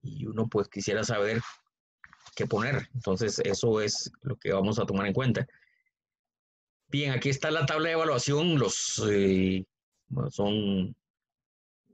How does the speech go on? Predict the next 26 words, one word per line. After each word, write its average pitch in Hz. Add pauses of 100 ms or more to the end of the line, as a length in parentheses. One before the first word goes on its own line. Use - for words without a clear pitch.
(120)
dos -
casos 127
ahí, 131 (640)
cinco -
por 110
ciento 110
cada 120
uno, 135
son 104 (640)
para 92
un 101
rubro 104
de 107
diez 110
por 123
ciento, 135 (460)
van 101
a 110
ser 120
cinco 139
foros, 139 (600)
¿verdad? -
Un -
treinta 101
por 120
ciento, 123